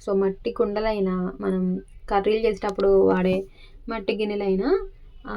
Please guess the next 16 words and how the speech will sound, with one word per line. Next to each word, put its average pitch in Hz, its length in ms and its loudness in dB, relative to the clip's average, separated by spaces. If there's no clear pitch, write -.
క్లీన్ 233 340 2
చేసేటప్పుడు 233 480 0
నార్మల్గా 214 560 -2
మనం 202 240 2
సామాన్లు 226 460 0
క్లీన్ 220 260 -2
చేసేటప్పుడు 196 380 -6
యూజ్ 196 260 0
చేసే 196 240 -4
సబ్బును 196 420 -2
కానీ 185 320 2
ఆ - 120 -4
లిక్విడ్స్ 202 500 -2
కానీ 202 320 0
యూజ్ 233 200 2
చేయకూడదు. 196 480 0